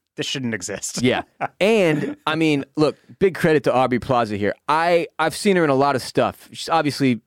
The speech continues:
Speaker 2: Parks and Rec is the first thing that I ever really
Speaker 1: Yeah.
Speaker 2: was like, "Holy shit, this girl's really funny," but very dry, in a very dry and specific way. Uh, she has major acting chops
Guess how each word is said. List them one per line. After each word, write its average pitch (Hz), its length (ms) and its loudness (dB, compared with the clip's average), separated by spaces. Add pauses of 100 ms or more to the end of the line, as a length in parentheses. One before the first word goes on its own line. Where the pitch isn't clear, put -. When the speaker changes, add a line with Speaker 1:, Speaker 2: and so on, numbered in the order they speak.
(140)
Speaker 2:
Parks 147 320 0
and 123 100 0
Rec 123 260 2
is 117 140 -2
the 110 80 -6
first 123 320 -2
thing 120 160 2
that 113 80 2
I 110 120 2
ever 107 140 0
really 107 180 2
Speaker 1:
Yeah. 104 40 2
Speaker 2:
was 104 160 -2
like, 104 180 0
"Holy 123 200 0
shit, 110 180 -2
this 101 100 -12
girl's 101 220 -2
really 107 200 2
funny," 107 280 -2
but 85 160 -4
very 110 220 0
dry, 107 200 -2
in 110 100 0
a - 20 0
very 120 260 0
dry 113 520 -2
and 117 180 -4
specific 117 500 -6
way. 110 300 0 (840)
Uh, 117 380 2
she - 160 -6
has 180 140 2
major 165 320 2
acting 156 320 -2
chops 87 420 -4